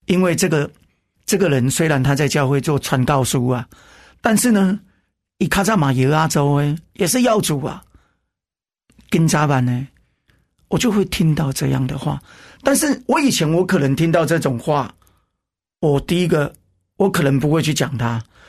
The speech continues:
但是我，我心里面我开始我可能会埋怨神。可是我非常感谢神，是在我最后一趟，我九六年的时候，我听到这种话，我反而跟上帝说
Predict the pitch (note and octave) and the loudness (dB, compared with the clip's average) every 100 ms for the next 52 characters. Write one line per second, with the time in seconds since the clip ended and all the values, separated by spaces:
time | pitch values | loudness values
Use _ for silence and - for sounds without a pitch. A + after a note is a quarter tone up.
0 | - - B3 C4+ F#3+ C#3+ E3 - A#3 A3 | -10 -2 0 2 0 -2 -2 -2 0 0
1 | F#3 F#3+ C3+ D#3 E3 E3 C#3 C3+ C3+ C#3 | 0 0 -2 -2 -2 -2 -2 -2 -4 -2
2 | D#3 D#3 - D#3 D3+ - - - - - | -2 -4 -4 -4 -4 -6 -10 -12 -20 -20
3 | - - E3+ A#3+ C#3+ - F#3 F3 D#3+ D3 | -8 -2 0 2 0 0 0 2 0 -2
4 | B2+ E3+ E3 C3+ C3+ E3+ E3 B2+ B2+ F3 | -2 -2 0 -2 -2 0 0 -2 -2 -2
5 | D#3+ D3+ C#3 C3 - E3 C#3 - - - | 0 0 -2 -2 -2 -2 -2 -6 -20 -20
6 | - _ _ F3 - C#3 E3 D#3+ C#3+ B2 | -20 _ _ -2 0 2 2 2 2 0
7 | C3+ C3+ - - E3 - A3+ A3+ A#3 G3+ | -2 -2 -4 -2 -2 0 2 2 0 0
8 | C3 C3 D#3+ C#3 - - - - - E3+ | -2 -2 -4 -4 -14 -20 -20 -20 -4 -2
9 | E3+ C3 C3 D3 D3 D#3+ C#3 C#3 B2+ C3+ | 2 2 2 2 0 2 2 2 0 0
10 | C3 | 0